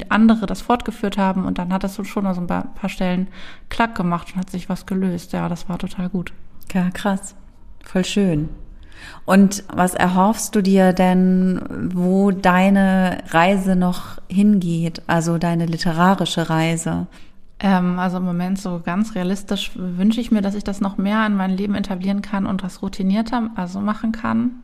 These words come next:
Speaker 1: Das heißt jetzt nicht weniger inspiriert oder so, aber dass ich mit meiner Kreativität noch so ein bisschen besser umgehen kann selber und das eigentlich noch regelmäßiger machen kann. Ja, eben so Schreibroutinen oder auch eine Tagesstruktur zu entwickeln, in der das wirklich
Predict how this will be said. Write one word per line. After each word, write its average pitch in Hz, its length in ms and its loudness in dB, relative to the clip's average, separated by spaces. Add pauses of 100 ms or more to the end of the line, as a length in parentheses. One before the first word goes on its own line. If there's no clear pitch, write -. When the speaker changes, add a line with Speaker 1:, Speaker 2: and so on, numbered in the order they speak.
(220)
Speaker 1:
Das - 140 -14
heißt 196 120 -10
jetzt - 160 -12
nicht 190 160 -4
weniger 185 320 0
inspiriert 196 600 0
oder 196 180 -2
so, 190 220 -4
aber 185 200 -2
dass 185 200 -6
ich 180 80 -2
mit 190 80 -2
meiner 180 240 0
Kreativität 185 800 -4
noch 196 100 0
so - 120 -6
ein 185 80 0
bisschen 180 460 -4
besser 180 280 -4
umgehen 220 380 4
kann 202 320 0
selber 185 800 0
und 170 400 -6 (480)
das - 180 -12
eigentlich 170 360 -6
noch 180 200 -6
regelmäßiger 220 680 2
machen 220 320 -2
kann. 233 320 0 (760)
Ja, 180 240 -2
eben 180 180 0
so 175 200 -4
Schreibroutinen 202 880 0
oder 185 360 -2
auch 180 120 -6
eine 185 100 -4 (320)
Tagesstruktur 196 800 -2
zu 196 140 -8
entwickeln, 190 480 -2
in 185 100 -2
der 180 140 -2
das 180 200 -6
wirklich 180 400 -8